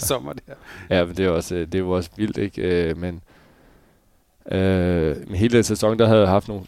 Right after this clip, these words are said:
Speaker 1: nogle fiberskader, så jeg var ikke med til de her træningssamlinger, og, og så var jeg ikke med i slutrunden, og så kom jeg ikke med i den der april og noget kval og sådan noget. Så vidste jeg jo godt, okay, fint. Så er der ikke, øh, der er ikke noget O L eller sådan noget. Så, så er vi ligesom kommet derhen.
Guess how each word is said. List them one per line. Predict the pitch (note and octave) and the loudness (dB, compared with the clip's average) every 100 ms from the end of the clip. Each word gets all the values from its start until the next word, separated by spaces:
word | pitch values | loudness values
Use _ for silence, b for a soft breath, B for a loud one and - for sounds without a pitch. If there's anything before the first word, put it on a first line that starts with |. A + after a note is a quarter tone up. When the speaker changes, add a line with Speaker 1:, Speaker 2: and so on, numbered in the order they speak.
| _ | _
Speaker 1:
nogle | G2+ | -10
fiberskader, | F#2 A#2+ A2 G#2 G2 | -6 -6 -6 -4 -4
så | |
jeg | F#2+ | 0
var | |
ikke | G2 A2+ | 0 -2
med | A2 | -4
til | A2+ | -2
de | G2+ | 0
her | |
træningssamlinger, | F2+ - A#2 A2+ F2 F2 E2+ E2 | 0 -2 -4 -2 -4 -4 -10 -10
og, | - F#2 F2 | -8 -6 -4
og | - - | -6 -6
så | G2+ - _ - | -8 -10 _ -8
var | |
jeg | F#2+ | -6
ikke | G2 | -4
med | F#2+ | -6
i | |
slutrunden, | - B2 B2 G#2 | -6 -6 -6 -6
og | G2+ | -8
så | F#2 F#2 | -8 -10
kom | - F#2+ | -8 -4
jeg | F#2 | -4
ikke | F2+ | -4
med | F2 F2+ G2+ - | -2 -2 -4 -8
i | F2+ E2+ D#2+ D#2 D#2 - _ _ - _ _ _ _ | -8 -6 -6 -6 -8 -12 _ _ -20 _ _ _ _
den | - F2 | -8 -6
der | D#2 | -6
april | D#2+ - G2 F2+ E2 - | -8 -6 -4 -4 -4 -8
og | - | -10
noget | D#2+ D2+ D#2 | -10 -10 -10
kval | - F#2+ F2+ | -4 -2 -2
og | E2 | -6
sådan | D#2+ | -10
noget. | D#2+ | -10
Så | F#2+ | -6
vidste | F#2+ F#2 | -4 -2
jeg | E2+ | -4
jo | |
godt, | E2 | -6
okay, | D#2+ F2 | -8 -10
fint. | F2 F#2+ F2 b b b b b b b | -10 -10 -12 b b b b b b b
Så | - - | -8 -4
er | E2 | -2
der | |
ikke, | D2 D2+ - C#2 G#1 | -2 -6 -8 -8 -10
øh, | - - | -14 -10
der | C2+ | -10
er | |
ikke | - | -8
noget | E2+ C#2 | -8 -8
O | D2+ | -10
L | |
eller | - - | -10 -14
sådan | - - - | -16 -20 -20
noget. | - - - | -20 -20 -6
Så, | A#2 A2 G2 - | -2 -2 -4 -8
så | - | 0
er | A#2+ | 0
vi | G#2+ | 0
ligesom | G#2 G2+ G2+ | -2 -4 -4
kommet | F2+ F2 | -6 -2
derhen. | A#2 A#2+ A#2+ A2 | 2 2 2 0